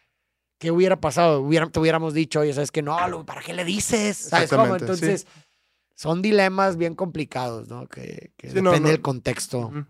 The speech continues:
Speaker 2: Sí, fíjate que en un caso parecido, era,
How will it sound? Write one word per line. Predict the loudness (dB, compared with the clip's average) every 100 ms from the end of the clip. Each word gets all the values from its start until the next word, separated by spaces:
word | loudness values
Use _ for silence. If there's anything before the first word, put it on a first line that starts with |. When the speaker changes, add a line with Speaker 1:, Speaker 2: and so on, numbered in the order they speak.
| _ _ _ _
Speaker 2:
Sí, | -20 -4
fíjate | 0 0 2
que | 2 4 4 4 2 -6 -8
en | -6 -6 -6 -6 -8 -12 _
un | -20 -6
caso | -4 -2 0
parecido, | 0 0 0 2 2 0 _ _ _ _ _
era, | -8 -4 -4